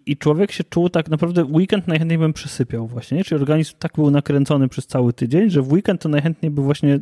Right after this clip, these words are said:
spał w ogóle cały czas, no nie? Ale teraz i, i drugie, druga rzecz do tego, to jest też taka, że na przykład ja mam wrażenie, że najchętniej, znaczy mam wrażenie takie, że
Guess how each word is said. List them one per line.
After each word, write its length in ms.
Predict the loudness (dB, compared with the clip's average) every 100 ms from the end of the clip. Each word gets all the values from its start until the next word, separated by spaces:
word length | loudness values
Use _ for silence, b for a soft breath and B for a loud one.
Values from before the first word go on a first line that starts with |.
| -4
spał 440 | -18 -8 0 0 0
w 120 | -2
ogóle 340 | 0 0 -2
cały 260 | -4 -2 -2
czas, 300 | -4 -16 -14
no 80 | -8
nie? 160 | -4 -4 B B B -2
Ale 160 | 0
teraz 280 | 2 -2 -2 -4
i, 40 | -2
i 120 | 0
drugie, 420 | 2 2 4 2 0
druga 320 | -2 0 2
rzecz 200 | 2 0
do 140 | -2
tego, 380 | -2 0 2 0 B B -4
to 80 | -2
jest 120 | 0
też 120 | -4
taka, 280 | -4 -2 0
że 120 | 0
na 60 | 0
przykład 240 | 0 0
ja 380 | 2 2 2 0 b b b b b _ _ _
mam 160 | -2 0
wrażenie, 360 | 0 2 2
że 80 | 0 0
najchętniej, 520 | 0 0 0 -4 -4
znaczy 220 | -8 -10
mam 240 | -2 -2 0
wrażenie 260 | 0 0 0
takie, 200 | 0
że 100 | -2